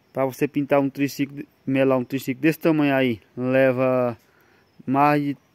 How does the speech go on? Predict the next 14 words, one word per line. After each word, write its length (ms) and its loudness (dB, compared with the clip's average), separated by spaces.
três 300 4
quilos 320 -4
de 180 -2
tinta. 500 -6
Não 200 -2
adianta 440 -2
você, 420 -4
você 320 -6
tentar 680 0
economizar 520 -4
que 80 -8
não 100 -2
consegue 380 -2
não. 180 -2